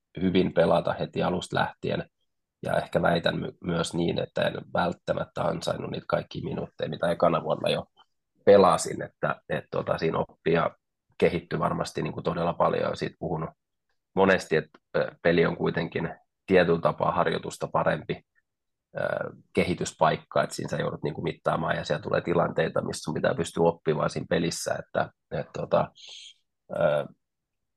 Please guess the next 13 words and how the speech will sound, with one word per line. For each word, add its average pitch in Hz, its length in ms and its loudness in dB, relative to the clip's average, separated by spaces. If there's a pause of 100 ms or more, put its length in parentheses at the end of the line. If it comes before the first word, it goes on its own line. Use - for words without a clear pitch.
(1600)
se 117 120 4
oli 98 160 8
se, 98 120 4
mä 90 120 6
en, 90 180 0
mä 92 200 4
en 90 80 2
debyttiä 90 480 0
muista, 85 360 -4
mut 82 160 -8
siinä 82 180 -4
ihan 101 220 6
alkukaudesta, 85 840 0